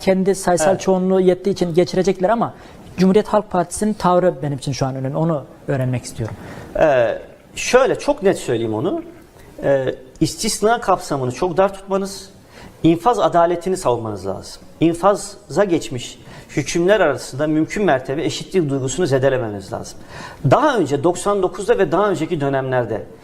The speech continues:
Speaker 2: çıkartılan kısmi af düzenlemelerinde Anayasa Mahkemesi bir karar veriyordu.
Speaker 1: Evet.
Speaker 2: Anayasa Mahkemesi diyordu ki, yasama organı olarak senin yapabileceklerin bellidir. Ben mahkeme olarak senin yasama organı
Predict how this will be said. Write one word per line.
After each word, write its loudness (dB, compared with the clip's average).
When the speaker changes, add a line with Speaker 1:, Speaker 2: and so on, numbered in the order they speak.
Speaker 2:
çıkartılan 2
kısmi -4
af 0
düzenlemelerinde -2
Anayasa 0
Mahkemesi -4
bir -6
karar 2
veriyordu. -10
Speaker 1:
Evet. -2
Speaker 2:
Anayasa 2
Mahkemesi -2
diyordu 0
ki, -6
yasama 4
organı 4
olarak 4
senin -2
yapabileceklerin 2
bellidir. 0
Ben 6
mahkeme 2
olarak 4
senin -4
yasama 2
organı 0